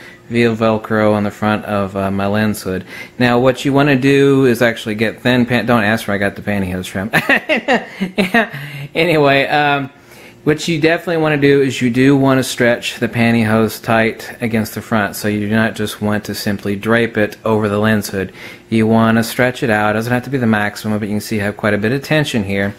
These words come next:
Uh, what I'm gonna actually do is I have a S C twenty-nine flash cable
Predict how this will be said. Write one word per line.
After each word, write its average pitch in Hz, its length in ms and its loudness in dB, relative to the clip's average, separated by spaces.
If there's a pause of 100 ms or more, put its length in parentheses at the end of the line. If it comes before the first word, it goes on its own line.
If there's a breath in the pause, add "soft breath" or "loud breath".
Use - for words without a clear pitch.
(460 loud breath)
Uh, 120 80 2
what 123 220 4
I'm 127 100 4
gonna 127 160 4
actually 131 380 0
do 135 460 2
is 120 140 -2
I 117 140 0
have 113 340 0
a 113 160 -2
S 113 200 -2
C 123 160 -4
twenty-nine 123 720 2 (500 loud breath)
flash 143 380 0
cable 127 560 2